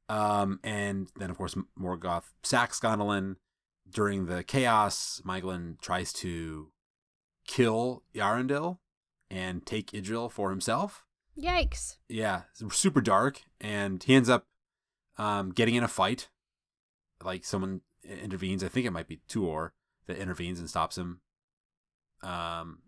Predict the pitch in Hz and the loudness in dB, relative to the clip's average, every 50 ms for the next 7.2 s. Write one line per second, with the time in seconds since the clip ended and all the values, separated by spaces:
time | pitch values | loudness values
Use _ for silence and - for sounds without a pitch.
0 | - - 92 92 87 85 82 73 95 95 - 90 82 80 78 - _ _ _ _ | -20 -14 -12 -10 -8 -8 -8 -6 -4 -4 -4 -4 -6 -8 -10 -14 _ _ _ _
1 | _ _ - 92 78 - - - - 101 92 87 85 85 82 _ _ _ _ _ | _ _ -10 -10 -10 -10 -8 -4 -4 -2 -2 -2 -2 -4 -6 _ _ _ _ _
2 | _ _ _ _ - 101 95 - - 98 92 90 90 95 98 - 98 - - 110 | _ _ _ _ -2 -2 -2 0 0 0 0 0 0 -2 -4 -6 -4 -2 0 0
3 | 104 - - 95 101 - 104 98 - - 131 127 120 113 92 104 90 - - 123 | 0 0 -2 -8 -8 -6 -6 -4 0 2 2 4 4 4 2 0 -2 2 4 4
4 | 113 107 95 82 - 104 101 98 87 92 87 - 95 92 92 87 87 - 98 95 | 4 4 2 -2 -2 -2 -2 -2 -2 -4 -4 -2 -2 -2 -2 -2 -4 -6 -4 -4
5 | 85 85 - _ _ _ _ _ _ _ _ - - - - - 220 - - - | -4 -4 -6 _ _ _ _ _ _ _ _ -6 2 4 4 4 4 2 -2 -2
6 | 113 104 104 104 104 101 95 - - 104 98 95 95 95 92 92 87 82 82 85 | 0 0 0 0 0 -2 -4 -2 0 0 0 2 0 0 -2 -4 -6 -6 -6 -6
7 | 76 76 71 | -6 -6 -8